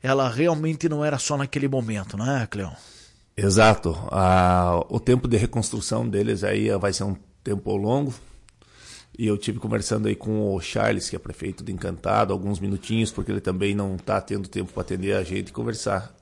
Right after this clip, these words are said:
Speaker 2: Aí, nessa conversa com ele aí, eu pedi o que, que eles estavam precisando aí, daí eu vim fazer o apelo à,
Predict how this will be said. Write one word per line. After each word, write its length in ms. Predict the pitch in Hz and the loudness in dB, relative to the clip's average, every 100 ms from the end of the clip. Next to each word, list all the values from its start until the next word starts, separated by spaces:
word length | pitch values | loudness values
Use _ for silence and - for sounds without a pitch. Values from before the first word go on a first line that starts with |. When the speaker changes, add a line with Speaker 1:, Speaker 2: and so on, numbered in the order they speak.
| - | -8
Speaker 2:
Aí, 920 | 92 95 101 107 113 117 123 127 127 - _ - - - - - _ _ - | -4 -2 -2 -2 0 0 0 -2 -6 -16 _ -20 -20 -20 -20 -20 _ _ -8
nessa 260 | 107 98 113 | -4 -2 -2
conversa 520 | 110 104 107 110 110 | -2 2 2 2 -2
com 200 | 110 101 | -2 0
ele 240 | 104 117 | 2 2
aí, 200 | 101 107 | 2 2
eu 260 | 127 131 113 - | 2 0 -4 -6
pedi 240 | - 92 107 | -4 -2 -2
o 40 | |
que, 100 | 107 | -4
que 80 | - | -6
eles 80 | 104 | -6
estavam 300 | - 101 98 | -2 -2 -2
precisando 680 | - 101 - 92 98 107 98 | -4 -4 -4 -2 -2 0 0
aí, 380 | 95 101 123 131 | 0 -2 -4 -4
daí 160 | 110 | -4
eu 160 | 110 113 - | -4 -6 -6
vim 180 | 131 143 | -2 -2
fazer 260 | 147 135 131 | 0 2 2
o 20 | |
apelo 320 | 127 131 131 | 2 0 2
à, 180 | 110 - | 0 0